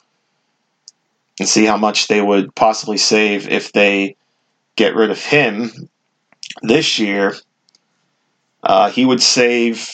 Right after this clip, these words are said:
about one point six million in cap space should they move on from him.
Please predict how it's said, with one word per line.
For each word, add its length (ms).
about 380
one 220
point 300
six 360
million 360
in 120
cap 300
space 600
should 360
they 380
move 300
on 220
from 200
him. 440